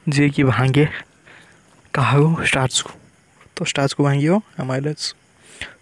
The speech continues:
ତ ସେ ଯେଉଁ ଆମାଇଲେଜ୍ଟା ଅଛି, ତ ସେ ଯେଉଁ ଆମାଇଲେଜ୍ଟା ଫାଷ୍ଟ ତ ଷ୍ଟାର୍ଚ୍ଚ ଥିବ, ଷ୍ଟାର୍ଚ୍ଚଟା ଫାଷ୍ଟ ଡେଷ୍ଟିନ୍ରେ କନଭର୍ଟ ହବ।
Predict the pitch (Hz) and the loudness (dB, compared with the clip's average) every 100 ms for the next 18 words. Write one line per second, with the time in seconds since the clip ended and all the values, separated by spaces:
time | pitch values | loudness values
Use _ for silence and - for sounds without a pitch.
0 | - 160 147 - 175 180 156 139 135 131 | -8 -2 -2 0 0 0 0 0 2 2
1 | 143 135 - - - - - - - 185 | 2 2 0 -10 -18 -20 -20 -20 -2 2
2 | 156 - 160 160 156 143 143 147 143 180 | 2 2 2 2 2 2 4 2 2 0
3 | 170 - - - - - - - 135 - | -2 -4 -18 -16 -16 -18 -8 -4 -2 0
4 | 151 - 156 151 - - 156 160 - - | 0 0 -2 -4 -6 0 0 0 -4 -14
5 | - - - 139 156 - 135 135 - _ | -6 -6 -2 -2 0 -2 -2 -4 -6 _
6 | _ - - - _ - 151 147 - - | _ -20 -20 -20 _ -4 -2 0 0 -4
7 | - - - - - _ 165 143 131 - | -8 -20 -20 -20 -20 _ -4 0 0 2
8 | 160 160 151 131 127 127 131 | 2 2 2 0 0 0 0